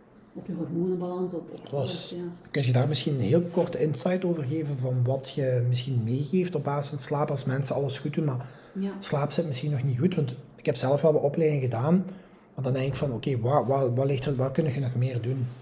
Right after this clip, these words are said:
Speaker 2: Wat zijn zo quick fixes, of dat je zegt van, "Dat zijn misschien zo wel wat wegen die je kunt bewandelen"? Of
Speaker 1: Het, het, eh, de grootste impact is eigenlijk die, die vaste structuur in de zin van een vast moment gaan slapen. Dat is
Speaker 2: Ja.
Speaker 1: natuurlijk een moeilijke. Ja.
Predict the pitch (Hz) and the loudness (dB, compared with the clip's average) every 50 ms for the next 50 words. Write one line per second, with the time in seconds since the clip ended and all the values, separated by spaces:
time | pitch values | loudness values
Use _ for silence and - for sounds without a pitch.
0 | - - - - 139 135 143 156 147 151 123 147 147 147 147 - - 165 156 - | -18 -10 -2 0 2 2 2 2 2 2 2 2 2 2 2 2 -2 -2 0 0
1 | - 196 165 - - - - - 143 123 123 117 117 120 123 - - 135 117 104 | 0 0 0 -2 -4 -8 -6 -6 -4 -2 -2 -2 -2 -2 -4 -6 -6 -6 -6 -4
2 | - 131 127 135 151 147 147 135 - - 160 151 139 143 139 131 131 135 135 131 | -2 -2 0 2 2 2 0 0 -2 -2 -4 -2 -2 0 -2 -2 -2 -2 -2 0
3 | 123 131 135 - 135 123 135 131 123 - 127 123 110 101 101 107 113 127 135 135 | 0 0 0 0 -2 -2 -2 -4 -4 -2 0 0 0 0 -2 -4 -4 -4 -4 -4
4 | 139 143 143 135 131 123 - - - - 190 - - - 202 - - - - - | -4 -4 -4 -4 -6 -8 -8 -10 -14 -16 -16 -12 -8 -8 -8 -8 -10 -14 -16 -14
5 | - - - 196 196 - 190 190 170 - - 220 254 302 - - - - 254 262 | -12 -12 -10 -10 -12 -12 -10 -10 -10 -6 -2 0 0 0 0 -2 -2 0 2 2
6 | 269 294 277 - - 214 208 - - 214 220 233 240 233 - - 196 196 170 175 | 2 2 -2 -6 -6 -6 -6 -4 -2 0 0 0 0 -2 -4 -4 -4 -4 -4 -4
7 | 170 - 226 226 - - 226 - - 196 185 - 220 226 233 226 196 185 175 175 | -4 -4 -4 -4 -4 -6 -8 -8 -8 -8 -6 -4 -2 0 0 2 0 0 -2 -2
8 | 202 220 233 233 233 226 226 226 - 220 196 170 180 208 214 214 - 226 214 208 | -2 -2 -2 -2 -2 -2 -4 -4 -4 -6 -8 -6 -4 -6 -6 -4 -4 -4 -4 -4
9 | 208 202 190 - 202 165 151 - - - - 170 175 - 226 226 226 - - 101 | -4 -4 -6 -6 -8 -12 -12 -12 -14 -14 -12 -12 -12 -12 -12 -12 -12 -10 -8 -8
10 | 92 90 175 - 220 214 - 208 175 170 180 175 160 151 - 160 151 - - - | -6 -6 -6 -6 -4 -4 -4 -2 -2 0 0 0 0 -2 -2 -6 -10 -10 -10 -8
11 | 170 170 | -8 -8